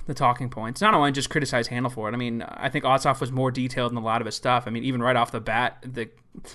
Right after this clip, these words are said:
it's like a yes or no que-, I can't even remember what the question was. It was this yes or no question. He just went off, like, showing his knowledge on whatever the topic was, <laughs> and they had to come back and be like, "Wait, what was your answer?"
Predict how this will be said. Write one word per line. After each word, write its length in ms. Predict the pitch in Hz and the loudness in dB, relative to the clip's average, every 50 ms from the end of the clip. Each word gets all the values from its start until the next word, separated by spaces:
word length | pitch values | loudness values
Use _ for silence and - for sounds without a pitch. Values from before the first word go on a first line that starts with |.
| - - - | -20 -18 -10
it's 100 | - - | -4 -4
like 100 | 135 120 | -4 -2
a 40 | |
yes 220 | 110 127 123 - - | -2 -4 -4 -2 -2
or 60 | 131 | -2
no 120 | 127 120 | -2 -2
que-, 120 | 117 - - | -2 0 0
I 40 | 113 | 0
can't 140 | 123 120 147 | 0 0 0
even 100 | 131 123 | 0 0
remember 200 | 117 120 120 117 | 0 -2 -4 -6
what 80 | 113 | -6
the 60 | - - | -8 -6
question 400 | - - 123 - - - 123 117 | -2 -2 -2 -2 -2 -10 -6 -2
was. 300 | 120 117 117 110 110 - | 0 0 0 -2 -4 -8
It 40 | |
was 80 | 127 117 | -12 -12
this 120 | 117 120 | -10 -4
yes 200 | - 127 123 - | -2 -2 -2 -2
or 60 | 127 120 | -4 -4
no 120 | 117 110 | -6 -4
question. 520 | - - 120 120 - - 123 107 107 117 - - - - - - - - - - - - | -2 -2 -2 -2 -2 -4 -6 -6 -8 -10 -12 -16 -20 -20 -20 -20 -20 -20 -20 -20 -16 -10
He 80 | - 120 | -8 -6
just 140 | 120 120 | -6 -4
went 160 | - 120 120 117 | -2 0 2 2
off, 160 | 117 113 - | 2 2 0
like, 160 | 107 110 - | -4 -6 -4
showing 280 | - - 123 120 120 113 | -4 -2 -2 -2 -2 -4
his 140 | 117 113 - | -4 -4 -2
knowledge 320 | 120 117 120 120 120 117 | 0 2 2 2 0 -2
on 140 | 117 117 117 | -4 -4 -4
whatever 220 | 117 113 110 113 | -4 -4 -4 -4
the 80 | 117 117 | -4 -4
topic 400 | 113 - 120 127 - 131 - - | -2 0 0 2 2 0 -2 -2
was, 320 | 117 - - 127 - - | -4 -4 -4 -4 -6 -6
<laughs> 20 | - | -6
and 60 | - | -4
they 60 | 151 127 | -4 -2
had 80 | 135 | -2
to 80 | 131 127 | -4 -4
come 180 | - - 131 | -4 -2 -2
back 240 | 123 117 110 120 123 | 0 0 0 0 -2
and 80 | 139 127 | -2 -6
be 80 | 123 | -6
like, 240 | 113 76 73 - - - | -6 -6 -8 -10 -8 -6
"Wait, 160 | 117 113 82 | -6 -6 -4
what 120 | 120 107 120 | -4 -6 -6
was 140 | 131 127 | -4 -4
your 80 | 160 156 | -4 -4
answer?" 440 | 143 165 170 - - 185 180 175 | -4 -4 -6 -2 -2 -2 -2 -4